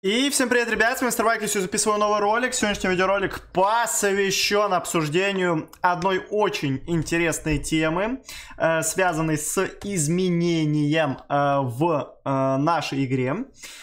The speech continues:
Это расходка, а именно один припас, который мы сегодня обсудим, который поменялся в своей работе и который,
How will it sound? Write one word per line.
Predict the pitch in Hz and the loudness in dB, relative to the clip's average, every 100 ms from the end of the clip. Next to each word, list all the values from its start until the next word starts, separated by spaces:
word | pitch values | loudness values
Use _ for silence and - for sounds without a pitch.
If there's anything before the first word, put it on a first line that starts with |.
| - - _ - | -20 -20 _ -2
Это | 180 185 185 180 170 160 147 139 120 - | 0 2 2 4 4 2 2 0 -2 -4
расходка, | 143 208 233 - 180 143 - 160 185 269 - | 0 2 0 -2 0 0 0 -2 0 -4 0
а | 170 | 0
именно | 180 196 175 160 147 143 135 127 - | 2 0 0 2 2 2 0 -2 0
один | 170 170 156 151 123 | 0 0 0 0 0
припас, | 151 156 196 254 - | 0 0 0 0 0
который | - 160 208 240 185 | -2 0 0 0 -2
мы | 208 | -4
сегодня | - 170 175 156 156 | -2 0 0 0 0
обсудим, | 160 - 262 247 196 | 0 -2 -2 -2 -2
который | 165 170 160 | -2 0 0
поменялся | 160 156 165 175 165 151 - 147 139 135 131 | 0 0 0 0 0 0 -2 0 2 0 -2
в | |
своей | - 151 156 156 | 0 0 2 2
работе | 156 170 240 269 - 196 175 | 0 2 0 0 -2 0 0
и | - 165 180 220 226 220 | -2 -4 -4 -2 -6 -2
который, | 175 - 175 190 196 190 185 175 147 | -2 0 0 0 0 0 2 2 -2